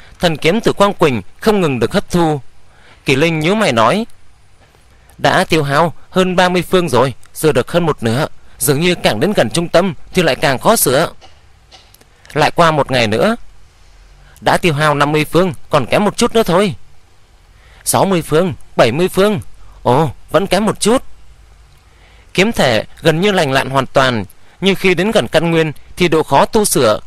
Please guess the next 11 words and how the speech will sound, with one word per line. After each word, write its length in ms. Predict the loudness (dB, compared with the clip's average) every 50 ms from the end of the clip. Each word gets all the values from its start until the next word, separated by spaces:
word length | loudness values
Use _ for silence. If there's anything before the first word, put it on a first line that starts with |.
| -4
không 200 | -2 0 0 2
ngừng 180 | 0 0 -2 -2
được 160 | -4 -2 0
tăng 160 | 0 0 2
lên. 280 | 2 2 2 0 -2 -6 -10 -16 -20 -20 -20 -20 -20 -20 -20 _ _ -20 _ _ _ _ _ -20 -20 -8 _
"Tám 200 | 0 0 2 2
mươi 140 | 0 0 -2
phương, 300 | 0 0 0 0 0 -2 -6 -12 -12 -4
chín 240 | -2 0 0 2 2
mươi 100 | 0 0
phương, 340 | 0 0 0 2 0 -2